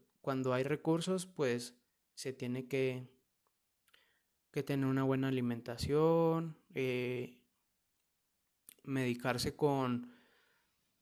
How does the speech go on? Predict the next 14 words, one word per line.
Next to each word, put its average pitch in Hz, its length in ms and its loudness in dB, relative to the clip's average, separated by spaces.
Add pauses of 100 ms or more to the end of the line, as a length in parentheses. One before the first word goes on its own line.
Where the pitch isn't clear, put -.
(440)
mm, 135 500 0
con 139 160 2
insulina, 151 800 2
entre 135 360 -2
otras 123 300 -4
cosas. 120 680 -8 (2500)
Bueno, 139 320 2
consideraciones 147 1000 2
en 160 140 2
el 143 100 2
ejercicio 127 480 -2
físico. 135 580 -4 (1000)
Número 160 440 4
uno, 135 380 4